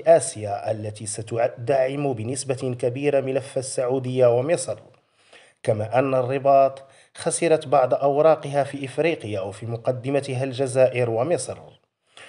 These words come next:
ويرجح مراقبون كفة ملف الأرجنتين والشيلي والأوروغواي وباراغواي لتزامن هذه النسخة من المونديال مع الذكرى المئوية الأولى لكأس العالم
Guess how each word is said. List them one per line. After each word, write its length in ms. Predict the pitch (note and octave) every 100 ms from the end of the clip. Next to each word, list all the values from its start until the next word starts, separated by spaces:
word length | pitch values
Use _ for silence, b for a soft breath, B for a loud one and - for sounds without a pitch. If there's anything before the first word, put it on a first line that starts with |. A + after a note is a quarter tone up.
| B C3
ويرجح 600 | D3 D#3+ G3 D#3 E3+ E3+
مراقبون 760 | E3 D#3 D3 D3+ D#3 E3 D#3+
كفة 480 | D#3 D3+ - D3+ D3+
ملف 360 | D3 D3+ D3+ D3+
الأرجنتين 720 | C#3 C3+ C3+ D3 C#3+ D3 C#3+
والشيلي 500 | C#3 C3 - C#3+ C#3+
والأوروغواي 760 | C#3+ C#3 C3 C#3 C3 C#3+ C#3+
وباراغواي 880 | C#3 C3+ - C#3+ D#3+ D#3 F3+ A2 D#2 - _ b b b b -
لتزامن 680 | A2 A2 G#2+ C3+ C#3+ C3+ B2
هذه 340 | C#3 C#3 B2+
النسخة 500 | C3+ C3+ C#3+ - C#3+
من 180 | C#3+ C#3
المونديال 800 | C3+ C3+ C#3 B2+ D3 B2 G#2 G2
مع 180 | G#2 G#2+
الذكرى 420 | G2+ B2 C#3 C#3
المئوية 560 | C3 C3 C3 C#3 C3+
الأولى 420 | C3+ C#3 C#3+ C#3 B2+
لكأس 420 | B2+ - - D#3
العالم 600 | C#3+ D3 A#2+ G2 F2+